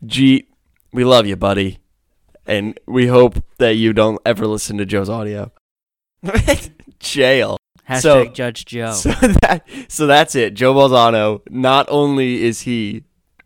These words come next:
Speaker 1: mentally handicapped and a fucking sociopath,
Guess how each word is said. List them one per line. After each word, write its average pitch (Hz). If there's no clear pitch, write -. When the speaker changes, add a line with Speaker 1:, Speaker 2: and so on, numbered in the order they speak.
Speaker 1:
mentally 131
handicapped 120
and 139
a 110
fucking 113
sociopath, 101